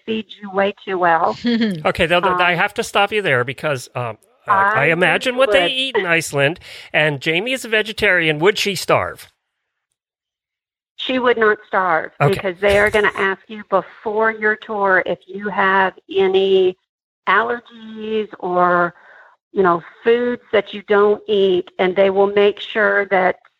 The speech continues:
Speaker 1: you know, she's not gonna starve when she gets there. There are quite a few vegetarians that come through. There may be somebody with a peanut or a soy allergy, and they make sure that they don't serve those ingredients while you're there.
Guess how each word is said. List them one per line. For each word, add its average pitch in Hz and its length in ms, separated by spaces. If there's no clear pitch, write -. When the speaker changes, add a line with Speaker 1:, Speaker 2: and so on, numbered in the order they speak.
Speaker 1:
you 196 80
know, 175 240
she's 220 260
not 208 220
gonna 208 140
starve 185 400
when 185 100
she 190 160
gets 180 240
there. 160 180
There 214 160
are 262 120
quite 220 220
a 208 60
few 202 180
vegetarians 165 800
that 170 140
come 160 180
through. 170 480
There 220 120
may 208 180
be 196 200
somebody 190 320
with 190 160
a 196 60
peanut 185 560
or 185 220
a 180 60
soy 190 540
allergy, 175 600
and - 160
they 185 160
make 185 220
sure 170 580
that 180 180
they 185 160
don't 175 340
serve 170 300
those 165 240
ingredients 160 680
while 160 180
you're 165 140
there. 160 420